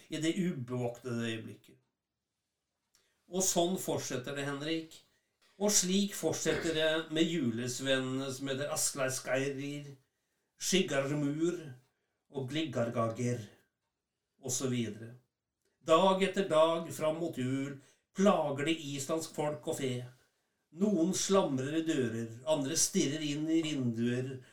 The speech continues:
eller knabber spekepølser. På den annen side,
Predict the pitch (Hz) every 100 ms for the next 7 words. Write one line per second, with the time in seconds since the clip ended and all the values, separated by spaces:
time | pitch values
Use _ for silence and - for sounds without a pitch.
0 | - 135 156 160 - 170 165 156 123 135
1 | 156 - 170 131 123 - 120 117 - 135
2 | 127 - _ _ _ - 104 117 160 156
3 | 147 - 147 147